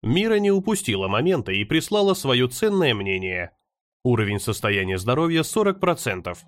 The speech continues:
средний. "Чего?" Не знаю, от чего больше я воскликнул,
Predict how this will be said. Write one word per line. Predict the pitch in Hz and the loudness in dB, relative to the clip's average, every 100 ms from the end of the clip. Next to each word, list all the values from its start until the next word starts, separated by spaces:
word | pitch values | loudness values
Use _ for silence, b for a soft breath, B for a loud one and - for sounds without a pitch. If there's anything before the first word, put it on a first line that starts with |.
| _ | _
средний. | - - 180 101 90 87 82 _ _ _ | -8 0 2 2 -2 -10 -12 _ _ _
"Чего?" | - - 240 220 240 233 202 - _ _ _ _ - | -2 0 2 2 2 4 2 -2 _ _ _ _ -4
Не | 104 180 | 2 2
знаю, | 151 127 95 123 | 2 0 2 0
от | |
чего | - 196 208 | 0 0 2
больше | 180 185 - | 4 2 2
я | 160 143 | 0 2
воскликнул, | 151 - 127 - 95 92 - | 0 0 -2 -2 -4 -6 -8